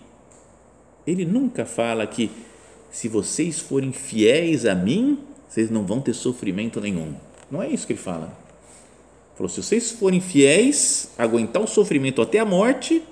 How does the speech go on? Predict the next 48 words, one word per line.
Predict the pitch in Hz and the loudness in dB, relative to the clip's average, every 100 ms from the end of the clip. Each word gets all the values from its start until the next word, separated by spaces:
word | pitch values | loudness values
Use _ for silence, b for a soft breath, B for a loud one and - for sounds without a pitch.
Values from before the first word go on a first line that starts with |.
| - - | -20 -6
aí | - 190 | 2 2
sim | - 202 | 2 2
eu | 120 | 2
vou | 107 | 4
dar | 98 | 2
a | |
coroa | 104 95 | 2 2
da | 95 | 2
vida. | 107 82 69 - B B B - | 2 0 -8 -16 B B B -16
Mas | - 92 | -6 -2
nessa | 160 214 | 0 0
terra | - 143 156 98 - - - - - | 0 2 0 -2 -10 -16 -20 -20 -16
vai | - 98 | -6 -4
ter | 92 | -4
sofrimento." | 92 82 - 165 - - - - - - - - - - - - - _ b b b b b | -6 -8 -10 -12 -16 -20 -20 -20 -20 -20 -20 -20 -20 -20 -20 -20 -20 _ b b b b b
Porque | 123 156 | -2 0
tem | 156 | 2
muitas | 185 170 | 4 4
vezes | 143 | 4
uma | 143 120 | 2 0
teologia | 104 127 123 110 95 151 | 2 4 6 4 2 0
que | 143 - | 0 2
fala | 127 | 0
assim: | 127 107 - | 0 -6 -8
"Reza | - 110 226 190 214 | -2 4 4 4 0
que | 196 | 2
Jesus | 165 165 | 0 2
vai | 160 | 2
tirar | 160 135 | 4 2
seus | 135 131 | 0 -4
problemas." | 120 110 104 85 - - B B | 0 4 4 2 -6 -12 B B
E | - | -4
a | |
gente | 233 - | -4 0
reza, | 170 170 | 2 2
reza, | 170 143 143 | 2 2 2
reza, | 135 143 | 0 0
reza | - 160 208 | 0 0 0
e | |
não | 247 | -2
tira | - 202 214 | -2 -4 -2
os | |
problemas, | 127 98 95 90 | -2 0 0 -2
né? | 90 | -4
Continua | 92 127 151 170 | -6 -8 -6 -6
tudo | 185 196 | -6 -4
igual, | 147 147 | -2 -2
né? | 117 | -2